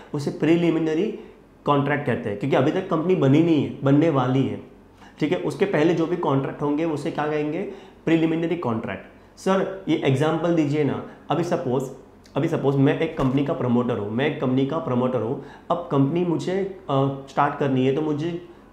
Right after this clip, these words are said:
जगह तो ढूंढनी पड़ेगी, तो जगह के लिए मैं किस, मैं कोई, कोई ना कोई जगह भाड़े पे लूँगा या ख़रीदूँगा, तो उसके लिए मुझे contract में enter करना पड़ेगा, agreement वगैरह करना पड़ेगा। तो ये जो, ये जो agreement होता है जगह, जगह के लिए,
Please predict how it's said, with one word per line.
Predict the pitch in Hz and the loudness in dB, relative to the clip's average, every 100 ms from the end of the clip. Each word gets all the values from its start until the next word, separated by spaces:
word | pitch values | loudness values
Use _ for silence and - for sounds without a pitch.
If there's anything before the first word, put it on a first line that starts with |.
| 127 | 0
जगह | 139 131 151 | 4 4 4
तो | 170 | 2
ढूंढनी | 156 160 | 2 2
पड़ेगी, | 170 170 165 165 165 - - - - 165 | 2 2 0 0 -4 -10 -20 -20 -6 0
तो | |
जगह | 143 131 151 | 2 4 2
के | 156 | 0
लिए | 170 175 | -2 0
मैं | 170 | 0
किस, | - 135 - | -2 -4 -2
मैं | 156 - | -2 0
कोई, | 160 156 - - - | -2 -2 -12 -20 -2
कोई | 151 156 | 2 2
ना | 170 | 2
कोई | 180 | 0
जगह | 156 160 | 0 2
भाड़े | 139 131 143 | 2 2 2
पे | 156 | 2
लूँगा | 147 147 143 - - - - | 2 2 0 -6 -18 -8 -2
या | 156 | 0
ख़रीदूँगा, | 160 147 147 143 139 139 - - - | 2 4 4 2 2 -2 -10 -20 0
तो | 190 | 2
उसके | 156 139 175 | 2 0 2
लिए | 185 | 2
मुझे | 175 170 | 2 0
contract | - 143 131 156 - | 0 2 2 0 0
में | 165 | 2
enter | 147 139 | 2 0
करना | - 147 143 | 0 0 0
पड़ेगा, | 139 135 139 139 | 0 2 0 0
agreement | 123 147 151 156 | 2 4 4 2
वगैरह | 143 143 | 2 0
करना | 143 139 139 | 0 0 0
पड़ेगा। | 135 127 123 127 - - - - | 0 -2 -4 -6 -10 -18 -20 -6
तो | 185 - | -4 -2
ये | 127 135 180 | 0 4 6
जो, | 208 214 143 | 6 4 4
ये | 156 | 4
जो | 175 208 | 6 4
agreement | 135 139 165 185 160 | 4 2 2 0 -2
होता | 139 135 | -4 -4
है | 113 - - - - - 139 | -6 -10 -18 -20 -20 -12 -2
जगह, | 127 139 - 131 | 2 2 0 0
जगह | 135 143 | 2 2
के | 143 151 | 2 2
लिए, | 143 135 127 - | 2 4 2 -2